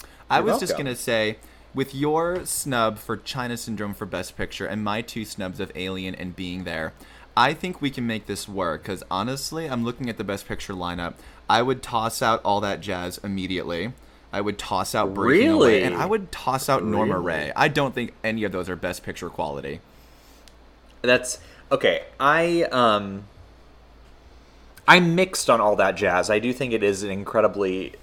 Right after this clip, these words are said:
Speaker 2: um, creative film. Um,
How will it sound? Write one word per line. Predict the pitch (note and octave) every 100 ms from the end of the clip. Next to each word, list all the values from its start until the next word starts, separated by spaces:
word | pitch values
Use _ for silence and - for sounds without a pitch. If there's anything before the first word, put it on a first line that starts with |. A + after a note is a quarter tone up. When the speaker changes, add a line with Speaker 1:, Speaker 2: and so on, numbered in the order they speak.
| -
Speaker 2:
um, | F#2+ F#2+ G2+ D#2+ F2+ F#2+ - - -
creative | - G#2+ G2 F2 D#2+
film. | - A1+ G#1+ - - - - - - - -
Um, | A2 F#2+ F2 F2 F2